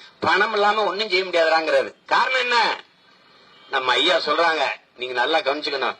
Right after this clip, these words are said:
தெய்வ திருமகன் நம்ம ஐயா முத்துராமலிங்க தேவர் ஒரு தங்கச்சி புத்தகத்தை கொடுத்து கையெழுத்து கட்டுச்சு,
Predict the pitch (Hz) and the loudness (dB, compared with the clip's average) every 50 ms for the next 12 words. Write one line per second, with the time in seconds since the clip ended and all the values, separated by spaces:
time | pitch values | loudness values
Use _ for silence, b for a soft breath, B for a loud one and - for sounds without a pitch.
0 | _ - 131 143 151 147 147 - 139 139 139 135 131 131 123 123 120 120 120 123 | _ -2 -2 0 0 0 -2 -2 -6 -2 0 0 -2 0 -4 -4 -4 -2 -2 -2
1 | 135 143 139 127 127 - - - 143 135 131 127 123 - 131 127 120 110 104 - | 0 -2 -2 -4 -4 -2 -2 -2 -2 -2 -4 -4 -4 -2 -2 -2 -2 -2 -6 -14
2 | B B B B B B B B - 123 127 123 - - - 160 170 170 - 165 | B B B B B B B B -4 -4 -4 -2 0 -2 -2 0 -2 -4 -4 -6
3 | 143 139 156 160 180 180 165 160 151 156 151 151 156 151 - 147 151 170 165 - | -6 -6 -2 2 2 2 2 0 -4 -4 -6 -6 -8 -4 -2 -2 -2 -2 -4 -4
4 | 143 147 139 - - - 127 107 - | -8 -8 -8 -8 -8 -6 -6 -6 -8